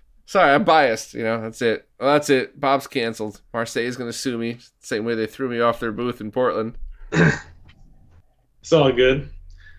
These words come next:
Speaker 2: Hey, can we answer some Twitter questions? I solicited
Speaker 1: God, do
Speaker 2: some.
Speaker 1: we have to?
Speaker 2: Um, yeah, just a couple. Um, so this one comes from Scott Wozniak.
Speaker 1: Oh, I know him.
Speaker 2: He asks,
Speaker 1: Like, in real life, I know
Speaker 2: "Boxers
Speaker 1: him.
Speaker 2: or briefs?"
Speaker 1: Oh, boxers.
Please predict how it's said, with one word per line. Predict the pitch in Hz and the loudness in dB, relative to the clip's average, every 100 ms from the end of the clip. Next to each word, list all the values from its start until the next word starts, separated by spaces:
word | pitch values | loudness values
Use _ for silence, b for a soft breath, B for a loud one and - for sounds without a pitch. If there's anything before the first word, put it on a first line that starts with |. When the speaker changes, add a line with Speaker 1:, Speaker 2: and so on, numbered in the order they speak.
| b - | b 0
Speaker 2:
Hey, | 147 151 135 | 4 6 4
can | - 139 | 2 4
we | 143 135 | 4 4
answer | 143 143 139 | 2 -2 -6
some | - 131 113 - | -4 -4 -6 -8
Twitter | - 131 147 | 0 2 2
questions? | 143 139 127 135 135 | 2 -2 0 -2 0
I | 120 | 0
solicited | 110 110 113 113 104 92 | -2 0 0 2 -2 -4
Speaker 1:
God, | |
do | 85 98 | -6 -6
Speaker 2:
some. | 92 | -4
Speaker 1:
we | 90 | -4
have | 98 - | -6 -8
to? | 101 98 - - _ | -12 -12 -16 -20 _
Speaker 2:
Um, | 98 90 87 82 87 - - - - _ _ _ _ _ _ | -6 -2 -2 -4 -12 -20 -20 -20 -20 _ _ _ _ _ _
yeah, | - 180 | 4 6
just | 160 | 6
a | 123 | 4
couple. | - 113 110 107 123 - - - | 4 4 6 4 2 -8 -20 -4
Um, | 110 107 104 95 80 - | 2 4 4 2 -6 -16
so | - 113 | -4 4
this | 135 - | 4 6
one | 180 | 4
comes | 151 139 131 | 4 2 2
from | 117 | -2
Scott | 98 - 117 113 98 | -4 0 2 2 0
Wozniak. | 101 104 98 92 82 - | -2 -2 -2 -6 -8 -2
Speaker 1:
Oh, | 320 196 | 0 0
I | |
know | 202 170 | 0 -2
him. | - 147 | -2 4
Speaker 2:
He | 117 | 6
asks, | 104 101 - - - - - - - - - - - _ | 6 2 -6 -10 -10 -12 -14 -18 -20 -20 -20 -20 -20 _
Speaker 1:
Like, | 156 147 - | -4 -4 -2
in | 185 | 0
real | 185 202 | 4 6
life, | 196 190 | 6 6
I | 131 | 6
know | 151 | 4
Speaker 2:
"Boxers | 120 180 160 | 6 8 8
Speaker 1:
him. | 127 | 6
Speaker 2:
or | - | 4
briefs?" | 120 120 87 - 160 | 4 6 4 -2 0
Speaker 1:
Oh, | 135 | 2
boxers. | 98 104 - 82 71 - | 2 -2 -2 -8 -14 -18